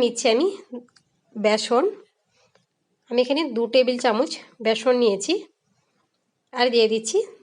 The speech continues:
দু টেবিল চামচ চালের গুঁড়া। আপনাদের কাছে যদি কর্নফ্লাওয়ার থাকে তাহলে আপনারা কর্নফ্লাওয়ার দিতে পারেন, কিংবা চালের গুঁড়োও দিলেও হবে। দিচ্ছি পরিমাণ মতো লবণ,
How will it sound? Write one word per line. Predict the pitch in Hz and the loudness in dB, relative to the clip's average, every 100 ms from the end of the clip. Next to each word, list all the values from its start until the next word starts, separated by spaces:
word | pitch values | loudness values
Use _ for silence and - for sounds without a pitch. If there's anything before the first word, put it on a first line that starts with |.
| 240 | -6
দু | 233 | 0
টেবিল | 254 254 247 | 2 2 2
চামচ | 247 214 349 - - _ _ - | 0 0 -2 -6 -16 _ _ -2
চালের | 240 220 240 220 | 2 4 4 4
গুঁড়া। | 254 - 214 | 2 2 -2
আপনাদের | 262 269 277 | -2 -2 -2
কাছে | 220 240 | -2 -4
যদি | 226 247 240 | -6 -2 0
কর্নফ্লাওয়ার | 240 254 262 269 | 0 2 2 2
থাকে | 254 208 247 | 0 -2 -2
তাহলে | 254 262 | 0 0
আপনারা | 262 277 277 | 2 2 2
কর্নফ্লাওয়ার | 240 226 226 233 240 220 | 0 0 0 -2 -2 -4
দিতে | 214 220 | -4 -2
পারেন, | 208 302 339 - - _ | -2 -4 -6 -16 -20 _
কিংবা | 233 226 370 - | -4 -2 -2 0
চালের | 240 226 220 | 2 4 4
গুঁড়োও | 233 247 233 | 4 4 2
দিলেও | 220 220 220 | 2 2 2
হবে। | - 403 - _ _ _ _ _ _ _ _ _ _ _ _ _ _ _ _ _ _ _ _ _ _ - | 2 0 -4 _ _ _ _ _ _ _ _ _ _ _ _ _ _ _ _ _ _ _ _ _ _ -8
দিচ্ছি | 240 - 349 254 | -8 -4 0 2
পরিমাণ | 220 220 226 | 4 4 2
মতো | 226 262 247 | 2 2 2
লবণ, | 208 202 | 2 2